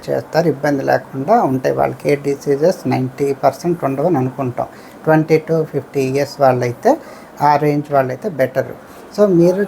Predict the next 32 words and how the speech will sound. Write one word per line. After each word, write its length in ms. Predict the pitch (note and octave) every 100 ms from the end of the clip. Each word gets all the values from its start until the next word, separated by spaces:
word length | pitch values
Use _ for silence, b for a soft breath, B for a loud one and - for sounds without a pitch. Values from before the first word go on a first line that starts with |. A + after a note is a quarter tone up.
| F3+
చెప్పినట్టు 560 | E3 E3+ F3 E3+ - G3
ఇందాక 480 | F3 D#3+ E3+ E3
హెచ్ఐవి 440 | C#3+ D3+ - F3 E3
పేషెంట్స్ 500 | E3 D#3 D3+ D3+ D#3
అంటే 200 | E3 E3
ఇందాక 240 | D3+ D#3
చెప్పినట్టు 300 | D3 D#3 E3+
బ్లడ్ 220 | D3+ D3+
స్క్రీనింగ్ 560 | - - E3+ E3+ E3 -
చేస్తారు, 680 | C3+ - C3 B2 - - C#3+
బ్లడ్ 260 | D3 C#3+
బ్యాంక్ 240 | D#3+ D#3 D#3+
తీస్తారు 360 | D#3 - B2+
వాళ్ళు 160 | B2 A#2+
డొనేషన్. 380 | C3+ C#3+ - -
కొంతమంది 340 | C3+ C#3 D3
తెలియకుండా 540 | D#3 E3 F3 F3+ E3
ఉంటాయి 340 | C3+ A#2 - A#2
బ్లడ్లో. 440 | B2+ B2 B2+ A#2 - B B - F#3
So 60 |
అలాంటప్పుడు 480 | E3 D#3 D#3 D#3+ F#3
వాళ్ళు 160 | E3 D#3
తీసినప్పుడు 640 | F3 F3 F3 D#3+ F3 G3+
ఆ 80 | D#3
స్క్రీనింగ్లో 640 | - E3+ E3+ E3+ E3+ G3+
బయటపడతాయి 640 | D3 D#3 D3 B2 - - - B B -
వాళ్ళకి 200 | D3+ D3+
హెచ్ఐవి, 480 | D3 E3 D3+ C#3+ C#3+
హెచ్బిఎస్ఏజీ 800 | D3+ D3+ D3+ C#3 - B2 A2+ - B B B D3+
అలా 160 | F3
ఉంటే 340 | F3 F3+ A3+ F#3
కనుక 420 | E3+ F3+ D4